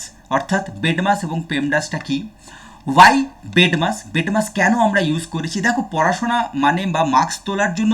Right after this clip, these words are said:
তো শুধু নয়, মার্কস তুলতে তুলতে আমরা যদি এই অ্যাপ্লিকেশনগুলো বাস্তবে কোথায় হয় তার যে স্টোরিটা, এটা যদি জানি তাহলে আমাদের মনেও থাকে এবং আগ্রহটাও বাড়ে। তার জন্য আমরা এই ছোট্ট ছোট্ট টপিকগুলো শিখবো, তার সাথে এর মেন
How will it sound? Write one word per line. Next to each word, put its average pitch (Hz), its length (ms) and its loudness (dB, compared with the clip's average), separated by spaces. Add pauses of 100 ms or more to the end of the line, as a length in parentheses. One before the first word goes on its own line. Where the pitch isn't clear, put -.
তো 220 140 -2
শুধু 214 200 -6
নয়, 285 200 0
মার্কস 165 260 0
তুলতে 170 300 -4
তুলতে 202 280 -8
আমরা 170 140 0 (100)
যদি 202 160 -4 (380)
এই 214 80 4 (140)
অ্যাপ্লিকেশনগুলো 190 840 -2 (120)
বাস্তবে 208 400 0 (100)
কোথায় 185 360 0
হয় 147 260 6 (320)
তার 208 220 10
যে 214 160 0
স্টোরিটা, 208 480 2 (120)
এটা 165 180 -2
যদি 190 200 -2
জানি 156 240 2
তাহলে 160 180 -2 (120)
আমাদের 135 280 -2 (340)
মনেও 160 320 2
থাকে 220 180 0
এবং 147 200 -4 (200)
আগ্রহটাও 135 520 -4
বাড়ে। 92 140 -12 (260)
তার 170 200 6
জন্য 190 140 0 (420)
আমরা 160 180 4 (220)
এই 254 80 2 (500)
ছোট্ট 240 160 -2 (100)
ছোট্ট 233 140 -2 (120)
টপিকগুলো 180 500 0
শিখবো, 180 200 -6 (100)
তার 147 200 6
সাথে 180 200 0 (440)
এর 175 80 2 (600)
মেন 277 180 4